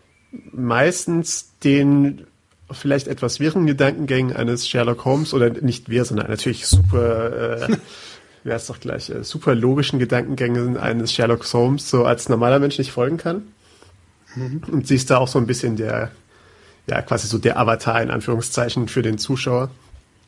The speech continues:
Speaker 1: Und, ähm, es ist, ich glaube, in Deutschland wurden die ersten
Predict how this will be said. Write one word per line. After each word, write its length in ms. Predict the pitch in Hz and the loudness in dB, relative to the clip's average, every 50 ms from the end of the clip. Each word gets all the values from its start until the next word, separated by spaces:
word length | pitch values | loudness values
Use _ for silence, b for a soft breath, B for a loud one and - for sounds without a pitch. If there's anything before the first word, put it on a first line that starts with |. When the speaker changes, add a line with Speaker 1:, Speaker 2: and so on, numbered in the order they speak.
| _ _ B B B B B B B B B B B B B B B B B B _ - | _ _ B B B B B B B B B B B B B B B B B B _ 2
Speaker 1:
Und, 520 | - 131 131 135 131 131 143 143 139 - 139 | 4 6 6 6 4 4 2 -2 -2 0 2
ähm, 500 | 143 131 135 135 135 135 135 139 143 143 - _ _ _ _ _ _ _ _ _ _ _ _ _ _ _ _ _ _ _ _ _ _ _ _ _ - - _ _ _ _ _ _ _ _ _ - | 4 4 4 4 2 2 0 0 -2 -6 -8 _ _ _ _ _ _ _ _ _ _ _ _ _ _ _ _ _ _ _ _ _ _ _ _ _ -20 -20 _ _ _ _ _ _ _ _ _ -4
es 220 | 160 143 139 - | -2 -2 -2 -2
ist, 380 | 175 170 165 - - - - - _ _ _ _ _ _ _ _ _ _ _ _ - _ _ _ - | -4 -6 -4 -6 -8 -10 -10 -14 _ _ _ _ _ _ _ _ _ _ _ _ -20 _ _ _ -8
ich 180 | - 143 - - | -8 -6 -4 0
glaube, 200 | 156 156 151 156 | 2 2 4 4
in 80 | 143 | 2
Deutschland 400 | 139 147 151 175 - - 202 - | 4 4 2 2 2 2 0 0
wurden 180 | 151 147 151 160 | 0 0 2 2
die 120 | 147 147 - | 2 2 4
ersten 420 | 151 151 151 - - 151 143 143 | 2 2 0 0 -2 -2 -2 -2